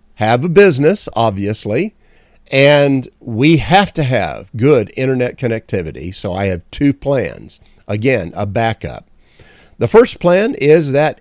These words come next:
A T and T business plan because I'm a business. So it's sixty-five dollars a month for unlimited data. That's fabulous. Then as the backup, I have a T-Mobile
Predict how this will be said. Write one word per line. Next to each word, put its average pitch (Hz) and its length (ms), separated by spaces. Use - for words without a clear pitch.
A 143 280
T 151 380
and 165 240
T 113 440
business 117 600
plan 160 400
because 117 400
I'm 170 160
a 185 60
business. 180 540
So 165 420
it's 156 220
sixty-five 160 960
dollars 131 460
a - 20
month 101 320
for 87 320
unlimited 120 1300
data. 85 420
That's 135 280
fabulous. 62 680
Then 147 360
as 131 180
the 113 80
backup, 180 500
I 117 180
have 113 280
a 90 260
T-Mobile 165 800